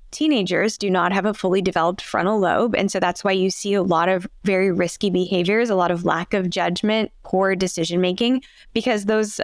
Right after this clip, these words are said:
um, those frontal lobes and those networks are not fully developed. Um, and so the, the joke is that, um, rental car companies figured this out before neuroscientists did, because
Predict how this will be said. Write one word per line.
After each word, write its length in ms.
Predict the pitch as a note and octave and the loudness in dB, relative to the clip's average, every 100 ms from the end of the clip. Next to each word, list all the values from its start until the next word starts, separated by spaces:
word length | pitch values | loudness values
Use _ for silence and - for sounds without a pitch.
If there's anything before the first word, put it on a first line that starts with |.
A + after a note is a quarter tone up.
| - | 0
um, 340 | G3+ F#3+ F#3 - | 2 2 0 0
those 180 | A#3+ - | -2 -2
frontal 280 | - A3+ | -2 0
lobes 240 | G#3 G3+ G3+ | 2 2 0
and 100 | F#3+ | 0
those 160 | F#3 F3+ | 0 0
networks 360 | - G3+ F3+ | 0 0 0
are 80 | F#3 | 0
not 300 | F3+ E3+ - | 2 0 -2
fully 220 | - F3+ | -2 0
developed. 640 | E3+ D#3 - - - - - - - - | 0 0 0 0 -2 -8 -20 -20 -20 -6
Um, 280 | - E3+ E3 | 0 2 2
and 160 | - G3+ | 2 0
so 300 | G#3+ F#3 F3 | 0 2 2
the, 220 | G#3 G3 | 2 0
the 160 | - G#3 | 0 -2
joke 380 | F#3 A3 A3+ G#3+ | 0 0 0 0
is 180 | G3+ F3+ | -2 0
that, 340 | F#3 F3 - | 0 0 0
um, 300 | F3 F3+ E3+ | 0 2 2
rental 320 | - G#3+ G#3 F#3+ | 2 0 0 0
car 180 | F#3 | 0
companies 480 | F3+ F#3 E3+ F3+ E3+ | 0 -2 0 0 0
figured 320 | - F3 F3+ | -2 0 0
this 160 | E3+ - | 0 0
out 220 | E3 - | 0 0
before 240 | F3+ F3+ E3+ | -2 0 2
neuroscientists 720 | F3+ F#3 F#3 F3 E3+ E3+ - | 2 2 0 0 0 -2 -2
did, 240 | F3 D#3+ | -2 0
because 360 | E3 F3 E3 | 0 0 0